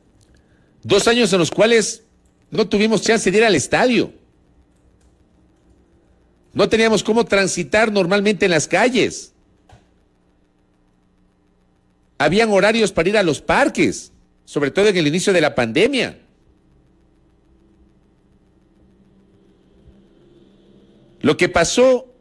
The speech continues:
la noche del miércoles en el Estadio Monumental de Guayaquil es el reflejo de lo que es nuestra sociedad.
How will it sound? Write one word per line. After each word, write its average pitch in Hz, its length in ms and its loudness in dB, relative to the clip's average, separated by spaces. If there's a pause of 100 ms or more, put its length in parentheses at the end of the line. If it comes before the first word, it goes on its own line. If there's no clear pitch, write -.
(800)
la 160 180 -2
noche 202 300 -4
del 143 160 -2
miércoles 170 560 -2
en 127 100 -4
el 123 80 -2
Estadio 160 440 0
Monumental 123 640 -2
de 131 100 0
Guayaquil 87 720 -4 (1200)
es 190 180 0
el 214 80 2
reflejo 180 480 0
de 180 80 2
lo 151 120 0
que 165 120 0
es 165 80 0
nuestra 160 280 -2
sociedad. 120 760 0